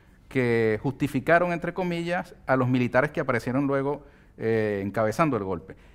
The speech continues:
Y se da la circunstancia de que un periodista de C N N, corresponsal en nuestro país, llamado Otto Neustad,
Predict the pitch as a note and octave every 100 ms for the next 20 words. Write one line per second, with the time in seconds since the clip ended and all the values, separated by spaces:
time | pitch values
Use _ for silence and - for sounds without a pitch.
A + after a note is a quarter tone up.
0 | - D3+ E3 E3 F3 C#3 D#3 F3+ F#3+ F#3+
1 | - F3+ F3 - G3 - C3+ C3+ B2+ -
2 | C3 B2+ C3+ E3+ E3 D#3+ E3+ D#3+ - D3
3 | D3 D3+ D#3 C#3 C3+ C#3 A#2+ G#2 - G2+
4 | A#2+ A#2 A#2+ C3+ C3+ D3 C#3 D3+ D3+ C3
5 | A2+ A#2 C#3 B2+ F#2 F#2 B2+ C#3+ D3+ D3
6 | C#3 F3+